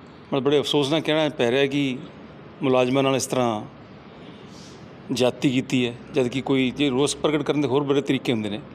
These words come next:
ਪਰ ਜਿਸ ਤਰੀਕੇ ਨਾਲ ਇਹਨਾਂ ਨੇ ਮੁਲਾਜ਼ਮਾਂ ਨਾਲ, ਸਰਕਾਰੀ ਮੁਲਾਜ਼ਮਾਂ ਨਾਲ ਦੁਰਵਿਵਹਾਰ ਕੀਤਾ ਹੈ, ਉਹ ਵਾਕਈ ਨਿੰਦਣਯੋਗ ਹੈ। ਜਿਸ ਕਰਕੇ ਅਸੀਂ ਸਮੁ-,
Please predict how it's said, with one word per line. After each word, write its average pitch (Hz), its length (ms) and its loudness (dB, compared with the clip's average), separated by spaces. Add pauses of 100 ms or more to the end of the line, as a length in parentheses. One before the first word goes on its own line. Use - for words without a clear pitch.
(920)
ਪਰ 135 80 0
ਜਿਸ 135 200 2
ਤਰੀਕੇ 147 280 0
ਨਾਲ 143 120 2
ਇਹਨਾਂ 143 140 0
ਨੇ 127 380 -2
ਮੁਲਾਜ਼ਮਾਂ 120 360 2
ਨਾਲ, 131 180 2 (680)
ਸਰਕਾਰੀ 135 340 2
ਮੁਲਾਜ਼ਮਾਂ 131 320 2
ਨਾਲ 117 320 -2
ਦੁਰਵਿਵਹਾਰ 123 360 4
ਕੀਤਾ 120 280 -4
ਹੈ, 92 100 -4 (800)
ਉਹ 127 100 2
ਵਾਕਈ 117 260 0
ਨਿੰਦਣਯੋਗ 123 480 2
ਹੈ। 120 120 -2 (840)
ਜਿਸ 127 140 0
ਕਰਕੇ 143 300 0
ਅਸੀਂ 117 300 -2 (140)
ਸਮੁ-, 131 240 -2